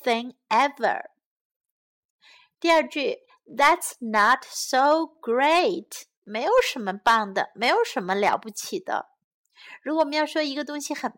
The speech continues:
棒，那我们就说，“That's great. That's great. That's so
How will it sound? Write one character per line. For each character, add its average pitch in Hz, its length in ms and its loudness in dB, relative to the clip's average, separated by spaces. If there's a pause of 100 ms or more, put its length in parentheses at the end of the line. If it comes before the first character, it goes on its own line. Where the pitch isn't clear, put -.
棒， 285 340 2
那 214 120 -8
我 190 40 -8
们 180 80 -18
就 - 160 -10
说， 214 380 -8 (180)
“That's 262 460 0 (220)
great. 170 840 -4 (420)
That's 185 460 0 (280)
great. 160 840 -4 (580)
That's 269 380 4 (180)
so 311 800 4